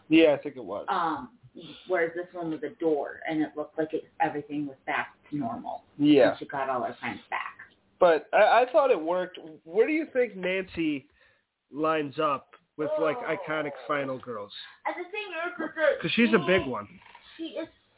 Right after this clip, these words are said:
Speaker 2: she is a big one. But the thing is, is she's so underused.
Speaker 1: Yeah.
Speaker 2: Like, she really is. She's really underused. Um,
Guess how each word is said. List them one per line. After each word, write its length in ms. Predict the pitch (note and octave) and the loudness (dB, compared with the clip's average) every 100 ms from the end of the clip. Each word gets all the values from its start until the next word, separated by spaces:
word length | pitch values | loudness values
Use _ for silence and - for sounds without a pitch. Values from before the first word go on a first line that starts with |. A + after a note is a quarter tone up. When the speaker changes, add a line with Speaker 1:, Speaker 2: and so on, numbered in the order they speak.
| _ - - - | _ -20 -18 -16
Speaker 2:
she 120 | C4 | -12
is 80 | D4+ C#4 | -12 -10
a 60 | |
big 200 | B3 A#3+ | -6 -6
one. 200 | G#3+ G#3 A#3 | -6 -10 -10
But 80 | B3+ | -10
the 60 | |
thing 180 | D#4 D4+ | -4 -2
is, 160 | D4+ C#4+ | -2 -4
is 100 | A#3+ - - - | -10 -18 -16 -14
she's 120 | - B3 _ - | -14 -18 _ -4
so 340 | B3+ G3 - - | 0 0 -2 2
underused. 1000 | A3+ C4 A3+ F3 D#3 E3 G3+ C#4+ C4+ D3+ - _ _ _ - _ _ _ _ - | 4 6 4 2 0 -2 4 4 4 2 -8 _ _ _ -20 _ _ _ _ 2
Speaker 1:
Yeah. 320 | B2+ A2 G2 - | 4 4 0 2
Speaker 2:
Like, 120 | G3+ - | 2 2
she 100 | G#3 | -2
really 400 | G3 C#4+ G#3+ E3+ | 4 4 4 4
is. 220 | F#3+ D#3 - - | 2 2 -2 -10
She's 240 | E3+ E3 | -10 -8
really 560 | E3+ G#3+ D4 F4+ C4 F3 | -6 -2 2 6 6 4
underused. 680 | D#3+ C#3 B2+ B2+ - C3+ E2+ _ _ _ _ _ _ _ - - _ - | -2 -4 -8 -14 -14 -14 -14 _ _ _ _ _ _ _ -20 -20 _ 4
Um, 520 | G3+ F3 D#3+ A#2 - | 6 6 4 -2 -16